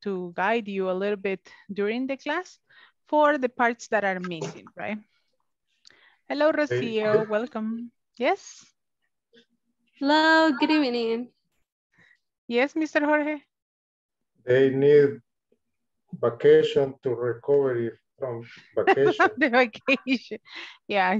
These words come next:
Speaker 1: we always need vacations for the vacations. It, it is kind of complicated, right? Because we tend to do all the things that we never do on the days of vacations.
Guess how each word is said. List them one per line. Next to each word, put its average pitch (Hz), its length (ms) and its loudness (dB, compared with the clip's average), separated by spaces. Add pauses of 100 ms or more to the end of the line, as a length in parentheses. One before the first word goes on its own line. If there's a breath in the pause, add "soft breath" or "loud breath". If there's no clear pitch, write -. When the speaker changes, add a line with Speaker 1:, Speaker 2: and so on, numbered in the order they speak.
(140)
Speaker 1:
we 240 180 0
always 233 440 0
need 220 220 -4
vacations 202 680 -6
for 196 220 -2
the 185 120 -2
vacations. 180 840 -8 (480 loud breath)
It, 247 260 -4
it 269 120 -2
is 302 140 -6
kind 302 240 -2
of 269 140 -4
complicated, 180 800 -6
right? 165 220 -10
Because 185 420 -10 (500)
we 233 500 -6
tend 294 320 0
to 247 120 -4
do 247 180 -4 (100)
all 247 240 2
the 254 140 -4
things 254 280 -6
that 220 160 -4
we 226 160 -6
never 233 300 -2
do 254 340 -4 (560)
on 262 260 2
the 208 140 2
days 190 320 -6
of 175 120 -6
vacations. 180 1080 -8